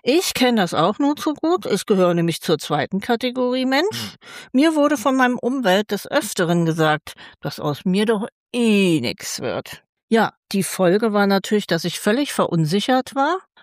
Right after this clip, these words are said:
dass ich wenig Abenteuergeist eine Zeit lang hatte und ich mich eher für ein konventionelles Leben entschieden hatte.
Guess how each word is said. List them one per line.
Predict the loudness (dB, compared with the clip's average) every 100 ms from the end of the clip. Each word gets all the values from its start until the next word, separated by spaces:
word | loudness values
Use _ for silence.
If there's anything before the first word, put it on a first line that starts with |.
| _
dass | 0 2
ich | 0 -2 -6
wenig | 0 2 4 2 2 2
Abenteuergeist | 2 2 0 -2 -2 2 2 2 0 -2 -2 -4 -4
eine | -2 -4
Zeit | -4 -4 -4 -2
lang | -2 0
hatte | -4 -2 -2 -2 -2
und | -4 -4 -14 _
ich | -4 -2 0
mich | -2 -4
eher | -4 0 4 4 4 4 2
für | 0 2 2
ein | 0 0
konventionelles | -2 -2 -2 -4 -4 -4 0 0 0 -2
Leben | -4 -4 -4
entschieden | -8 -8 -10 -10 -10 -10
hatte. | -10 -12